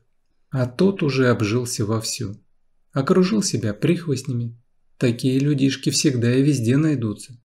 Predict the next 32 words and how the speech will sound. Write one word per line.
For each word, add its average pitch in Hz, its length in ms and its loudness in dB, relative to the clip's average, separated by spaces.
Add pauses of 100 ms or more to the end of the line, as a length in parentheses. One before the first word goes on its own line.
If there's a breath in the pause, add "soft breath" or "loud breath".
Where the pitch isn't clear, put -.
(280)
Кормятся 147 480 2
с - 80 -4
его 113 260 2
руки, 117 500 -4
и 123 140 6
до 117 160 4
детей 113 400 0
им 117 160 -2
тоже 156 320 2
нет 156 220 0
дела. 131 420 -2 (560)
Начал 151 440 4
угнетать 113 420 2
воспитателей, 151 760 0
которые 135 400 0
пытались 151 600 0
возмутиться 120 600 0
происходящему 110 800 -2
в - 120 -16
приюте. 123 480 0 (500)
Он 214 240 4
придумал 190 540 4
даже 156 320 2
отправлять 151 480 2
детей 165 340 2
в 180 60 0
город, 156 340 -2 (420)
побираться. 123 800 0 (540)
Потом 135 480 2
долю 110 240 0
забирать 104 420 0
себе. 104 540 -4